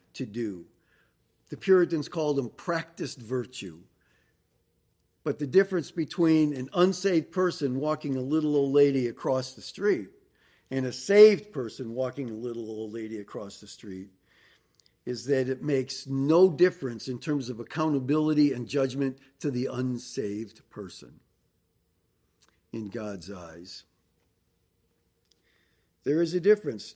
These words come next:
Don't tell me. And the problem here is, is that, and we all know this, Second Corinthians chapter two, verse fourteen,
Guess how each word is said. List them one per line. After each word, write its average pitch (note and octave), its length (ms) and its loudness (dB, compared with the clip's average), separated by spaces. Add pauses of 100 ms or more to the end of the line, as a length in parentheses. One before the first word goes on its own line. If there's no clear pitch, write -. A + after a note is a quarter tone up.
Don't G#3+ 280 2
tell G#3+ 180 6
me. A3 280 2 (180)
And F3+ 120 4
the F3+ 60 4
problem B3+ 500 10
here G3 280 12
is, F3+ 140 6
is E3 140 0
that, F#3 220 8
and F#3+ 140 6
we G#3 100 10
all A3 160 8
know B3 200 12
this, G#3+ 220 4
Second G3+ 280 0
Corinthians G3 480 2
chapter G3+ 320 2
two, G3+ 180 -2
verse F#3 220 -2
fourteen, A#3 840 4